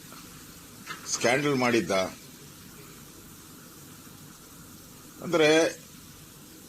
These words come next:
ನಾವು ನಿಲುವಳಿ ತಂದಿರೋವಂಥದ್ದು ಈ ದಲಿತರ ಹಣ ಏನಿದೆ ವಾಪಸ್ ಬರ್ಬೇಕು, ಅವ್ರಿಗೆ ಶಿಕ್ಷೆ ಆಗ್ಬೇಕು. ಈಗಾಗ್ಲೇ ಒಬ್ರು ಜೈಲಲ್ಲಿದ್ದಾರೆ,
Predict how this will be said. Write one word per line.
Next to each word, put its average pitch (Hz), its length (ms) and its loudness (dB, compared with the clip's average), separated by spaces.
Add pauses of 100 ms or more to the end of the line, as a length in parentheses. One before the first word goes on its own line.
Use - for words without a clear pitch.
(280)
ನಾವು 107 240 0
ನಿಲುವಳಿ 139 500 4
ತಂದಿರೋವಂಥದ್ದು 127 880 2 (2500)
ಈ 107 140 2
ದಲಿತರ 131 500 2 (100)
ಹಣ 107 180 0
ಏನಿದೆ 104 560 2
ವಾಪಸ್ 107 540 -2
ಬರ್ಬೇಕು, 101 460 -4
ಅವ್ರಿಗೆ 110 280 -2
ಶಿಕ್ಷೆ - 340 -2
ಆಗ್ಬೇಕು. 85 540 -2 (2000)
ಈಗಾಗ್ಲೇ 131 680 4 (120)
ಒಬ್ರು 120 300 2 (680)
ಜೈಲಲ್ಲಿದ್ದಾರೆ, 131 840 2